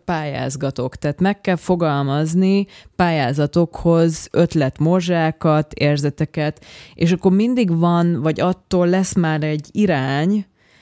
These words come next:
hogy, hogyha le kell írnom egy pályázathoz, hogy mit akarok csinálni, valahogyan muszáj. És az, az időnként, ö, tök sok segítséget ad, mert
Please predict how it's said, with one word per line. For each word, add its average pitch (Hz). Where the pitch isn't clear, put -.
hogy, 156
hogyha 160
le 185
kell 156
írnom 165
egy 135
pályázathoz, 156
hogy 165
mit 185
akarok 143
csinálni, 170
valahogyan 175
muszáj. 147
És 185
az, 202
az 190
időnként, 165
ö, 165
tök -
sok -
segítséget 143
ad, 156
mert 165